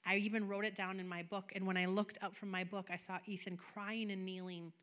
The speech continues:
and raising his hands. And he was, like, again, eight or nine. And he's raising his hands and worshiping. And I was like, "Ethan, what's wrong?" 'Cause he was really crying.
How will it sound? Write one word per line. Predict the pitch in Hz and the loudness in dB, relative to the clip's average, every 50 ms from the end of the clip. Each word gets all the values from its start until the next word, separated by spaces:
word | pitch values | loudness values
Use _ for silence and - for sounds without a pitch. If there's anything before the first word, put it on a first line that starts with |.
| _ _ _ - - - - - - | _ _ _ -20 -20 -20 -20 -10 -6
and | - 190 185 | -4 -4 -2
raising | 185 190 190 185 180 202 185 | 0 0 0 0 0 -2 -2
his | 156 180 170 | -2 -4 -8
hands. | - - - 185 185 165 156 165 180 - - - | -8 -6 -6 -4 -4 -4 -6 -8 -12 -16 -12 -8
And | 202 190 | -6 -4
he | 185 214 | -4 -4
was, | 208 196 - | -4 -4 -4
like, | 190 185 185 185 - _ - - _ _ _ - | -4 -4 -4 -4 -8 _ -20 -20 _ _ _ -10
again, | 208 185 185 180 175 | -4 -2 -2 -2 0
eight | 180 175 175 | -2 -2 -2
or | 180 180 | -2 -2
nine. | 175 175 165 170 170 175 - - - - - - - - - - | -2 -2 -2 -2 -4 -8 -12 -16 -18 -18 -18 -18 -18 -14 -4 -2
And | 202 196 196 | 0 2 2
he's | 208 202 196 | 2 2 2
raising | 208 214 226 254 254 240 240 214 | 2 0 0 0 0 0 2 0
his | 208 190 | 0 0
hands | - - - 220 226 226 220 202 190 | -2 -4 -2 -2 0 0 0 0 0
and | 185 185 | -2 -2
worshiping. | 185 202 226 220 - 202 - - 180 180 175 | -2 -2 -2 -2 -4 -4 -4 -2 -2 -2 -2
And | 170 190 190 | -2 -2 0
I | 185 185 | 0 0
was | 185 185 - | 0 -2 -4
like, | 196 - | -4 -2
"Ethan, | 277 330 392 - 339 269 | 0 0 2 2 2 4
what's | 254 339 359 - 269 | 4 2 2 0 0
wrong?" | 339 381 403 370 302 262 - - - | 2 2 4 2 2 0 -2 -6 -8
'Cause | - 196 | -2 2
he | 214 | 2
was | 214 202 | 2 4
really | 233 339 370 277 | 2 0 0 0
crying. | - - 254 302 294 190 165 | 0 0 2 2 4 2 0